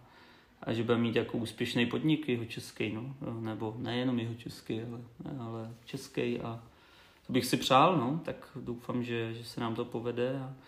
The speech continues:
a že z toho budeme mít všichni radost a to bych měl potom radost já největší, protože když si vzpomenu na nějaký rok dva tisíce třináct, jak jsme začínali a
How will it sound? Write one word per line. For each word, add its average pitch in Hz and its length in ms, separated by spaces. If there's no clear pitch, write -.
a 120 100
že 117 120
z - 80
toho 117 160
budeme 117 200
mít 120 120
všichni 117 380
radost 117 460
a 127 220
to - 100
bych 117 200
měl 117 320
potom 117 300
radost 117 300
já 117 140
největší, 120 420
protože 113 440
když 117 160
si - 120
vzpomenu 117 520
na 117 140
nějaký 113 500
rok 117 400
dva 120 120
tisíce - 440
třináct, 120 460
jak 117 140
jsme 127 140
začínali 120 720
a 120 240